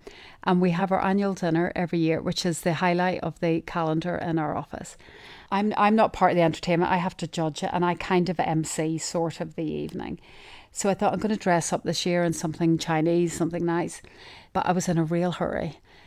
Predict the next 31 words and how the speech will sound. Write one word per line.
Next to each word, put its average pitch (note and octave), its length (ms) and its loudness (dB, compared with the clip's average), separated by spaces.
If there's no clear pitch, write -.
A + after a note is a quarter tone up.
So F3+ 260 0
I E3+ 40 2
got - 240 -2
a - 40 -6
taxi F3+ 480 -2
<laughs> G3+ 80 2
down F#3+ 180 4
to - 80 -6
the E3 80 -2
fabric - 440 0
market, E3+ 440 -2
and G#3+ 100 4
I G#3+ 60 8
went G#3 200 8
into - 180 2
one F#3+ 140 4
of E3+ 60 0
the D3+ 40 -4
shops - 320 -2
and E3+ 80 0
I D#3+ 60 2
said, - 200 -4
"Can F3 120 -2
I F3+ 60 4
have E3+ 160 -2
a F3 60 -4
dress D#3 300 -4
that, - 160 -6
that - 180 -4
fit - 160 -6
me? E3+ 260 -6